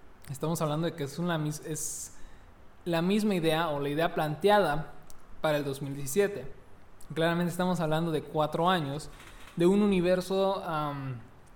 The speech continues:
que claramente ha cambiado muchísimo. En la actualidad ha cambiado mucho el tono.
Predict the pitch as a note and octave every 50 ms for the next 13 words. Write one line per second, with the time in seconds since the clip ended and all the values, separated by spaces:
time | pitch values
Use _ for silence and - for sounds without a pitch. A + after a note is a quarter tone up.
0 | - - - - E3 D#3+ - F#3 G3 F#3+ F#3 F#3 F3+ F3+ F3+ - F3 D#3+ D#3 D#3
1 | D#3 D#3 D3 C#3 C#3 C3+ C3+ - E3+ E3+ G3 G3 G3+ A#3+ D4+ - - - - -
2 | - - - - - - - - - D#3+ D3 C#3 C3+ - - C3+ C3+ C3+ C#3+ D3+
3 | F#3 F#3 F3+ - D3+ D3 D3 D3 C#3 C#3+ D#3 G3 G3+ - F3+ D3+ - D3 D3 D3
4 | F3+ A3+